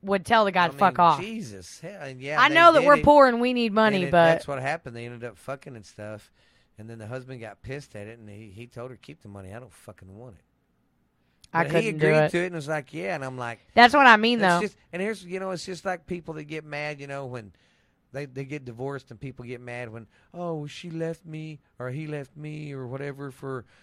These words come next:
Speaker 2: this person we brought in our sex triangle." Well, wait a minute. That's the first problem,
Speaker 1: <laughs> Yeah.
Speaker 2: you dumbass.
Speaker 1: Again.
Speaker 2: I mean, if that's what you wanna do, that's
Speaker 1: Yeah.
Speaker 2: what you wanna do, but don't bitch about it when you bring the
Speaker 1: Yeah.
Speaker 2: situation home.
Speaker 1: I have friends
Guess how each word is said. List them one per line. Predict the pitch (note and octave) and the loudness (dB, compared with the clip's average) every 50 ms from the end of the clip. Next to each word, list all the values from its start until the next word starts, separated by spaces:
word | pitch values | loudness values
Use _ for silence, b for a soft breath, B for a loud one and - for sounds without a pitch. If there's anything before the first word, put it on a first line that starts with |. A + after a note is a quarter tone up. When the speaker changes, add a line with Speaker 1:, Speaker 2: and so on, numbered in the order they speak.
| _ _ _ | _ _ _
Speaker 2:
this | - C#3+ C#3+ - | -16 -16 -14 -16
person | _ - E3 D#3 D3 - - C#3+ | _ -10 -10 -8 -10 -10 -12 -14
we | C#3+ C3+ | -14 -12
brought | A#2 C#3 D3 D3 C#3+ C#3+ | -10 -10 -10 -10 -10 -10
in | C#3 | -12
our | C3+ C3 | -12 -12
sex | - - - D#3+ C#3+ - - | -12 -10 -10 -10 -10 -10 -14
triangle." | - - C3 B2 B2 B2 A#2 G#2 A2 G#2 | -14 -12 -12 -10 -12 -12 -14 -14 -14 -10
Well, | C#3 D3+ D#3+ C#3+ | -6 -6 -6 -4
wait | D3+ F#3+ A#3+ C4 | -2 -2 -2 -4
a | G#3 | -4
minute. | E3+ D3+ C3+ B2 - | -8 -10 -10 -10 -10
That's | - G3 A3 - | -10 -12 -12 -12
the | - C#3 - _ | -16 -20 -10 _
first | - G3 A3 A#3 - - | -4 -4 -4 -4 -6 -10
problem, | - - B2+ A2+ G#2+ F3+ F3 F3 E3+ B2+ C3+ - | -10 -8 -6 -6 -4 -4 -4 -4 -4 -6 -6 -2
Speaker 1:
<laughs> | |
Yeah. | G#3 G#3 F3+ - - - G3 | 0 0 0 0 -2 -6 -6
Speaker 2:
you | D#3+ D3 A#2+ | -6 -6 -8
dumbass. | A2 E3 D3+ D3+ D3 C#3 C#3 C3+ C3 B2+ C3 C#3 D3+ F3 F3+ - C4+ | -6 -4 -4 -2 -4 -4 -4 -4 -4 -4 -4 -4 -6 -8 2 4 6
Speaker 1:
Again. | D4 C4+ C4 F4+ F4+ D#4+ B3+ G#3 F3 | 6 6 6 4 4 6 4 4 2
Speaker 2:
I | F3+ | -2
mean, | G#3 A#3 A3+ | -4 -4 -6
if | A3 - | -6 -4
that's | - B3+ A#3+ - | -4 -4 -4 -6
what | A#3+ G3+ - | -10 -14 -14
you | - G#3+ | -12 -10
wanna | A3+ A#3 G#3+ G3 | -8 -8 -8 -8
do, | F#3 A#3+ A#3+ | -8 -8 2
that's | A3+ | 6
Speaker 1:
Yeah. | C4 C4 A3 F#3 | 8 8 8 8
Speaker 2:
what | G3 - | 6 0
you | F#3 | -6
wanna | F#3+ F3+ F3 | -10 -8 -8
do, | F3+ A3+ A3+ | -8 -8 -8
but | F#3 F3 | -6 -6
don't | F3+ A3+ A3 G3+ E3+ C#3+ | -6 -6 -6 -6 -6 -6
bitch | G#3+ A#3+ A#3+ - | -4 -4 -4 -6
about | G3+ D#3+ D#3 D#3 D3+ D3+ D3+ | -10 -8 -6 -4 -4 -4 -4
it | F3 F3 - _ _ _ _ _ _ | -6 -10 -16 _ _ _ _ _ _
when | - F#3 F#3+ F#3+ | -10 -10 -8 -8
you | F#3 E3+ | -10 -10
bring | C#3 C#3 F#3 F#3+ G3 F#3 | -8 -6 -6 -6 -6 -6
the | E3+ | 2
Speaker 1:
Yeah. | F3+ F#3+ F3+ E3 | 6 8 8 8
Speaker 2:
situation | D3+ C#3 F3+ F#3+ F#3+ F3+ E3+ - F#3+ F#3 | 6 4 -2 -6 -8 -8 -10 -12 -12 -10
home. | G3+ A3 A3+ A3 G3+ C#3+ b b b b b | -10 -10 -10 -10 -12 -14 b b b b b
Speaker 1:
I | - G#3+ B3+ D4 | 8 10 10 10
have | D#4 C#4 A#3 G3+ F3+ | 10 10 8 8 6
friends | - - A3 A3 G#3+ G#3+ G#3+ G#3+ G#3 F#3+ - | 4 4 4 6 6 6 4 2 -2 -6 -8